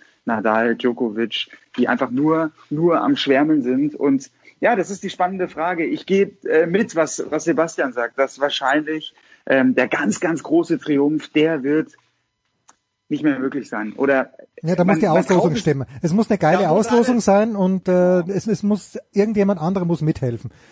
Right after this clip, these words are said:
Speaker 2: Weil wenn ein Halbfinale
Speaker 1: Jetzt muss alles
Speaker 2: Nadal, Finale, äh, Djokovic, äh, glaub ich nicht, dass er das, dass er so einen Kraftakt
Speaker 1: Ja.
Speaker 2: noch mal schaffen kann.
Speaker 1: Genau, genau. Aber wenn, dann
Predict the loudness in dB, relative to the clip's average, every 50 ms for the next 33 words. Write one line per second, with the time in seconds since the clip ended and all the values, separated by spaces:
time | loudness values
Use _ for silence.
0 | _ _ _ -4 0 0 2 2 2 2 2 2 0 0 0 0 2 2 2 4
1 | 2 4 2 2 4 4 4 4 4 2 2 0 0 0 2 2 2 2 2 0
2 | -2 -4 -4 0 0 0 2 2 0 2 2 2 2 2 0 -2 -6 -6 -2 0
3 | 0 0 0 0 2 2 2 2 2 0 0 -2 0 0 0 0 0 0 0 0
4 | -2 -2 -8 -16 -20 -20 -16 -2 0 2 2 4 4 2 2 2 2 2 2 2
5 | 2 2 -2 -4 -2 0 0 0 2 0 0 2 0 0 0 -2 -4 -4 -6 -8
6 | -8 -10 -18 _ _ _ _ _ _ _ _ _ _ _ -4 -2 0 0 -2 -4
7 | -6 -6 -2 0 0 2 2 2 0 2 2 2 2 2 0 0 0 0 -2 -2